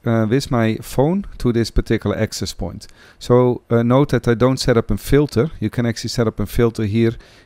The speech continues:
if you only want to see the traffic for this particular access point or one of the others, but I just turn it off for now. Okay,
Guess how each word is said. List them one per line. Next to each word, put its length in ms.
if 100
you 100
only 260
want 200
to 80
see 200
the 100
traffic 440
for 240
this 200
particular 480
access 340
point 400
or 240
one 240
of 120
the 100
others, 520
but 160
I 120
just 260
turn 160
it 100
off 120
for 140
now. 200
Okay, 300